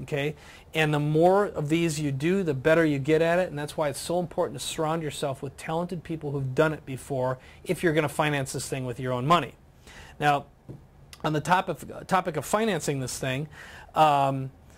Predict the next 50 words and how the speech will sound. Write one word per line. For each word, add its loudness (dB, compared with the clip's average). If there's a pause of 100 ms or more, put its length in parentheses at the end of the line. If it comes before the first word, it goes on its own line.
(640)
what 6
I'll, 4
I'll 2
tell 2
you 4
is 0
the 0
good 4
news 0
is, 2
uh, 4
well, 4
the 6
good 4
news, 0
bad 2
news -2
is -2
this 0
entire 2
production 0
from -4 (100)
concept 2
to -12
completion -2
probably 4
took -8
about 0
nine -2
months, -6
eight -6
months. -8
I -4
got 4
it -2
from -8
pretty, -2
I -6
started 2
on 0
it -6 (220)
pretty 2
much 2
from -6
the -4
day 2
I 2
got 0
the -16
Tesla. -2